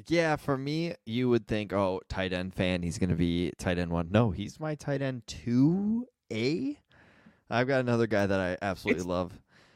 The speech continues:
Speaker 2: This,
Speaker 1: Um,
Speaker 2: this class is tough
Speaker 1: it
Speaker 2: to,
Speaker 1: is.
Speaker 2: to grade.
Speaker 1: Uh, for me,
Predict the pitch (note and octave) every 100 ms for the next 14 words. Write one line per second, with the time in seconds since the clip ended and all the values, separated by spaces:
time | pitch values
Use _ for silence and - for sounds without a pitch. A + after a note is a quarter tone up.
0 | - F3 G#2 - B3+ - - - G#3+ A3+
1 | G#3+ D3+ - - C#3+ A2+ - - _ A#2
2 | A#2+ B2 - - _ _ _ _ _ D#3
3 | C#3 B2+ A#2 G2+ - _ - A#2 A2 -
4 | _ - B2+ B2 C3+ C3